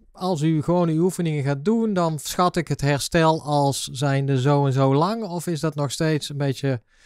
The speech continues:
is dat te, ja, te, te lastig, te onduidelijk ook v-, op deze foto te zien?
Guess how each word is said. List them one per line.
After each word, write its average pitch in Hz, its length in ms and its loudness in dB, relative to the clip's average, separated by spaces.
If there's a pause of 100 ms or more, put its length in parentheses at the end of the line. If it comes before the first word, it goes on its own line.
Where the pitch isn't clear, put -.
(140)
is - 80 -16
dat 135 160 0 (140)
te, 143 680 6
ja, 131 200 -2
te, 135 340 -8
te 147 120 -4
lastig, 117 580 -2 (640)
te 151 100 -10
onduidelijk 127 640 0
ook 135 180 -2
v-, - 160 -14 (340)
op 127 220 -10
deze 123 260 0
foto 123 340 -2
te 113 160 -6
zien? 104 280 -6